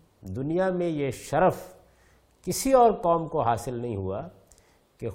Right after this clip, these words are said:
خدا اس کا انتخاب اپنے مشن کے لیے کر لے۔ یہ شرف صرف ذریت ابراہیم کو حاصل ہوا ہے، اور اس میں بھی یہ ترتیب قائم کی گئی کہ پہلے یہ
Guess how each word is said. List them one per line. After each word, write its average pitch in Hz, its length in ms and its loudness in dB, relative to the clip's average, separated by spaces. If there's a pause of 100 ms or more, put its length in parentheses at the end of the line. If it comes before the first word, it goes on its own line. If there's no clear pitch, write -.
خدا 160 400 4
اس 214 240 2
کا 170 160 -4
انتخاب 139 760 0
اپنے 226 420 4
مشن 180 400 -2
کے 131 100 -8
لیے 107 200 -8
کر 92 220 -12
لے۔ 85 160 -14 (760)
یہ 123 220 -6
شرف 180 500 -2
صرف 233 260 0
ذریت 143 600 -4
ابراہیم 113 560 -6
کو - 120 -10
حاصل 85 280 -10 (100)
ہوا 92 240 -16
ہے، 98 60 -20 (720)
اور 131 200 -6
اس 170 220 -4
میں 247 140 8
بھی 233 180 2
یہ 220 80 6 (100)
ترتیب 151 440 -4
قائم 120 280 -4
کی 98 240 -10
گئی 110 220 -8 (680)
کہ - 80 -10 (180)
پہلے 190 400 4
یہ 160 500 2